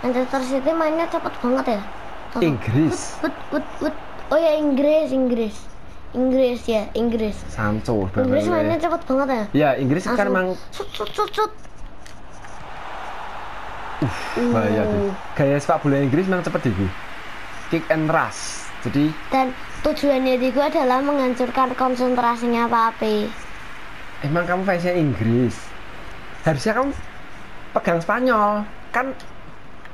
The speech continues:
Speaker 2: Inggris kalah, apa, Inggris yang ngalahin Prancis. Ayo lo. Aduh, pelanggaran. Kan Inggris yang ngalahin Prancis.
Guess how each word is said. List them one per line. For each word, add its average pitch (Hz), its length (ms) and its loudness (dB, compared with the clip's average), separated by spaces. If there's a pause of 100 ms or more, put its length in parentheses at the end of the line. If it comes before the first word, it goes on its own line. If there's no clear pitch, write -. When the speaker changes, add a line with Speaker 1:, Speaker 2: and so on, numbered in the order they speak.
(840)
Speaker 2:
Inggris 202 480 2 (160)
kalah, 185 400 2 (160)
apa, 220 240 2
Inggris 214 240 2
yang 226 160 2
ngalahin 220 160 2
Prancis. 196 880 0 (1040)
Ayo 117 320 4
lo. 131 240 4 (2250)
Aduh, 92 400 -4
pelanggaran. 82 480 -4
Kan 247 160 0
Inggris 240 240 2
yang 226 160 2
ngalahin 214 160 2
Prancis. 170 640 0